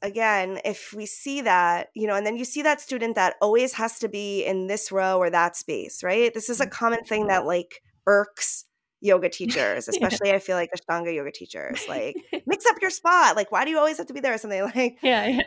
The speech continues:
Speaker 1: but you might start to see, like, that there's a reason, you know, that,
Speaker 2: Mm-hmm.
Speaker 1: that, that they need that. And that it's maybe not our place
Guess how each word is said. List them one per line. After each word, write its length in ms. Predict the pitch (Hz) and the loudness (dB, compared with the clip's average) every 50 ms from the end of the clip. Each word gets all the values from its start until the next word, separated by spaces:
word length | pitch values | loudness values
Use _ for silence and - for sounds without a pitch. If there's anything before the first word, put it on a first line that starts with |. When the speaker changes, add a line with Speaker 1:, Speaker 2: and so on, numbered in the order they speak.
| - | 4
Speaker 1:
but 140 | 254 269 233 | 4 4 4
you 100 | 254 277 | 6 2
might 260 | 277 269 277 285 285 - | 2 4 2 2 0 2
start 180 | 311 277 254 - | 0 0 0 0
to 80 | 269 | -2
see, 320 | 240 - - 262 247 247 240 | -4 -4 -4 -4 -2 -2 0
like, 500 | 226 208 196 190 185 185 185 _ _ _ _ _ _ _ _ _ _ _ _ | 2 4 4 4 2 2 -2 _ _ _ _ _ _ _ _ _ _ _ _
that 180 | 202 226 220 220 | -2 -2 2 4
there's 220 | 240 226 233 220 | 6 6 6 6
a 80 | 226 214 | 4 2
reason, 640 | 220 262 254 247 247 202 180 123 117 82 82 87 - | 2 0 0 0 0 2 2 0 0 -2 -4 -4 -2
you 120 | 214 208 | 0 2
know, 320 | 196 185 190 190 190 208 214 | 2 2 2 4 2 2 2
that, 180 | 202 196 175 | 2 0 0
Speaker 2:
Mm-hmm. 180 | 196 190 175 175 | -2 -6 -10 -6
Speaker 1:
that, 520 | 190 185 - 185 180 175 175 170 165 - - _ _ _ | -2 0 2 2 2 2 0 0 -2 -4 -8 _ _ _
that 240 | - - 196 180 - | -8 -6 -6 -4 -4
they 120 | 190 185 | -4 -4
need 220 | 190 190 185 180 170 | -2 -4 -4 -2 -2
that. 240 | 165 156 143 - - | 0 0 0 -2 -2
And 160 | - 208 214 | -2 0 2
that 240 | 220 220 214 214 214 - | 4 4 4 2 2 0
it's 200 | 208 214 214 - | -2 -2 -2 -4
maybe 360 | 214 214 226 254 247 277 277 | -4 -2 -2 -2 -2 -2 0
not 360 | 269 247 220 202 202 220 233 - | 0 2 2 4 4 4 2 2
our 180 | - 240 233 226 | 2 2 2 0
place 580 | - - - 190 190 185 185 190 - - - | -2 -8 -10 -8 -6 -6 -6 -6 -6 -8 -8